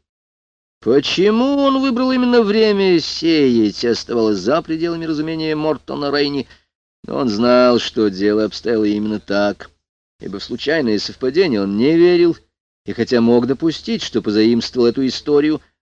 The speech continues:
а заодно и все остальные свои сюжеты во всеобщем космическом банке идей, но был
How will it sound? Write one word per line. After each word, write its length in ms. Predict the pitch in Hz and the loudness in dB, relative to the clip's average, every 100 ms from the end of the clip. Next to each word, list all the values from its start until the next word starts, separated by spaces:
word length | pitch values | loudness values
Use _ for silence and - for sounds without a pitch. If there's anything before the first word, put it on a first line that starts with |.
| - | -10
а 100 | 98 | -4
заодно 280 | 101 101 | -2 -2
и 60 | 104 | -2
все 200 | - 110 | 0 -2
остальные 440 | 101 113 107 113 | -2 -2 -2 0
свои 280 | 110 117 113 | 0 0 0
сюжеты 480 | 110 110 113 117 113 | 0 -2 0 2 2
во 160 | 107 117 | 2 0
всеобщем 920 | - 139 131 127 120 - - 120 110 | -2 2 4 4 2 0 -4 -4 0
космическом 720 | 120 - 131 117 - - 113 | -2 -2 -2 -2 -4 -4 0
банке 560 | 123 123 117 107 104 101 | 2 2 0 -2 -4 -6
идей, 480 | 90 147 202 175 | 0 4 6 6
но 160 | 104 98 | 4 0
был 240 | 92 104 | 0 0